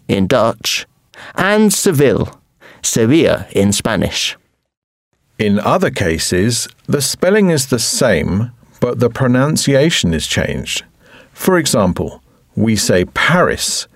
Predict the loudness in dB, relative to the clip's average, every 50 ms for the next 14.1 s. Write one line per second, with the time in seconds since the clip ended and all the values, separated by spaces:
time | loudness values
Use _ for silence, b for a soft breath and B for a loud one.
0 | B B B B B B -2 -2 0 0 -2 -2 0 0 2 2 0 0 -2 -4
1 | -2 0 0 2 2 0 -2 -4 -4 -6 -6 -8 -12 -8 -4 -2 -2 0 0 0
2 | 0 -2 -2 -4 -8 -14 _ _ _ _ _ _ _ _ _ _ _ b b b
3 | b b b b b -2 0 2 2 2 2 2 0 0 0 0 2 2 0 0
4 | 0 -2 -2 -2 0 0 0 0 0 0 0 0 0 0 0 0 0 0 -2 -2
5 | -4 0 2 2 4 4 4 4 2 2 2 0 0 -2 B B B B B B
6 | B B B B -4 -2 0 0 2 2 4 2 2 0 -4 b b b b b
7 | b b b 0 0 0 0 0 -2 -2 0 0 0 0 0 0 0 0 0 -2
8 | -2 -2 0 2 2 2 2 0 0 -2 -6 -10 _ _ _ _ _ _ _ _
9 | -8 -4 -2 -2 -2 -2 -2 0 2 2 0 0 0 -2 -2 -2 -2 -4 -2 0
10 | 0 2 2 2 0 0 -4 -6 -8 _ -12 -8 -4 -2 0 2 2 2 2 2
11 | 2 2 0 0 -2 -8 b b b b b b -6 -6 -2 0 0 2 2 2
12 | 0 -2 -6 b b b b b b b -4 -2 -2 -2 -2 -2 -4 -2 -2 0
13 | 0 2 2 2 2 2 0 0 0 2 0 0 0 0 0 2 2 0 -2 -2
14 | -4